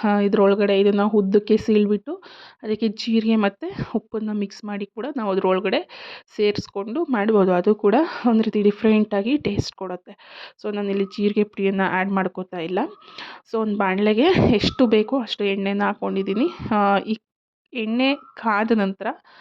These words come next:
ಒಂದು ಟೂ to ತ್ರೀ ಸ್ಪೂನ್ಸು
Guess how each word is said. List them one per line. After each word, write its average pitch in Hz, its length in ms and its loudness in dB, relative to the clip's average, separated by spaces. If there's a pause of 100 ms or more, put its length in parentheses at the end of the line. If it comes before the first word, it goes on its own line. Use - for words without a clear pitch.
(320)
ಒಂದು 226 640 0
ಟೂ 226 160 0
to 220 260 0
ತ್ರೀ 208 180 0
ಸ್ಪೂನ್ಸು 220 760 -12